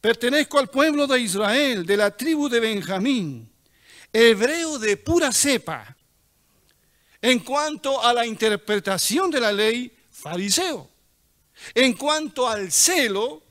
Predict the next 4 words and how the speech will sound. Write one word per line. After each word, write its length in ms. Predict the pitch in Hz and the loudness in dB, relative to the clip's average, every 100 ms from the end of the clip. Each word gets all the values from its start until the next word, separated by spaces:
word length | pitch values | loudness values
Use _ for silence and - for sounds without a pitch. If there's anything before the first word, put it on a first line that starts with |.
| _ _ _ _ | _ _ _ _
perseguidor 1080 | 240 269 240 - 233 220 196 202 302 339 247 | 6 6 4 2 4 0 -2 -4 0 0 0
de 140 | 208 | 0
la 80 | 190 | 0
iglesia. 720 | 180 165 160 123 - 135 131 | -2 -4 -4 -4 -8 -10 -18